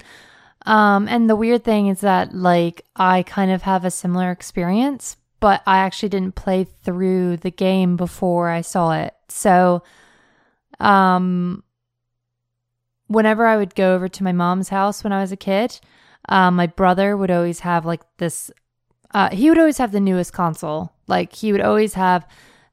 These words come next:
the newest console at the time and a bunch of games to play on it. So I used to just breeze through games or just kind of try them out. And, um, Final Fantasy ten was one of the games he had. I had already played through,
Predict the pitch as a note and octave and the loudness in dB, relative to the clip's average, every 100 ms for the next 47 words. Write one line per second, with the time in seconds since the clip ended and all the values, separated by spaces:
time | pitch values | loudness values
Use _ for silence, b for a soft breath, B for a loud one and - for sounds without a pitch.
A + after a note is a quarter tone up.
0 | _ G#3+ G#3+ B3 B3 - G#3+ G#3 G3+ G3+ | _ 2 4 4 2 -2 -2 0 0 -2
1 | F3+ F3+ F3 E3+ F3 F3+ b b b b | -2 -4 -2 -2 -2 -4 b b b b
2 | G#3 G3 F#3 F#3 F3+ - E3+ G3+ F#3 G3 | 0 4 4 2 -2 -4 0 2 0 -4
3 | F#3+ F3 E3+ - - F#3 F3 E3+ E3 F#3+ | -4 -4 -6 -8 -4 -2 0 -2 -4 -6
4 | - G3 G3+ G#3+ G3+ - E3 F3 - - | 0 2 4 2 -4 -8 -8 -6 -8 -12
5 | _ _ F#3+ G3 F#3+ F#3 - - F#3+ F#3 | _ _ -2 0 2 -2 -4 -6 0 2
6 | F3 F3+ F3 F3 E3+ E3+ E3 D3 D#3+ - | 2 0 2 0 0 -2 -4 -6 -10 -10
7 | _ - F#3+ F3 E3 - - F3+ F3 E3+ | _ -10 -4 -2 -2 -4 2 2 4 2
8 | F3 G#3 - b b b b b b G#3+ | 2 0 -6 b b b b b b 2
9 | G3 F#3+ F#3+ F3 F3 F3 E3+ - G#3+ G3+ | 2 4 4 2 0 -4 -8 -2 2 2
10 | F#3 F#3 - F3+ F#3+ G3 F3 E3+ F#3 F3+ | 2 -2 -2 -6 -2 0 0 -2 -2 -2
11 | E3+ E3+ E3+ E3 - D#3+ E3+ D#3+ E3 - | -2 -4 -6 -6 -8 -6 -2 -2 -4 -6
12 | - G#3+ A#3 G#3+ G3 F#3 - F#3 E3 - | 0 2 2 2 0 -2 -4 -4 -4 -4
13 | F3 E3+ E3+ | -2 0 -2